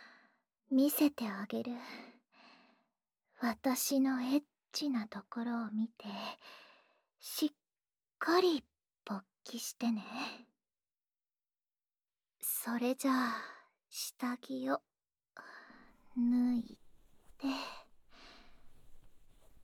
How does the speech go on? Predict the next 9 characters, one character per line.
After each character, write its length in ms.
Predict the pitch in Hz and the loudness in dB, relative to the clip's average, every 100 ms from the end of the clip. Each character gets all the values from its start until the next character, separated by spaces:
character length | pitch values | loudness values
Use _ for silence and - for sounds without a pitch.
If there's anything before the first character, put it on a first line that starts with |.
| - - - - | -20 -20 -14 -8
う 80 | |
っ 60 | 330 - - - _ - - - - - - - | -8 -8 -20 -20 _ -20 -20 -20 -20 -20 -14 -8
し 320 | - - 285 | -6 -2 -2
ょ。 40 | 240 - - - - - - - - - - - - - - - - - - | -4 -8 -14 -18 -20 -20 -20 -20 -18 -18 -18 -18 -18 -16 -16 -16 -20 -20 -12
ス 360 | - - 247 | -10 -8 -4
ル 160 | 254 320 | 0 0
ス 360 | - - 294 277 | 2 0 -2 -2
ル 120 | 269 | -2
ス 220 | - | -4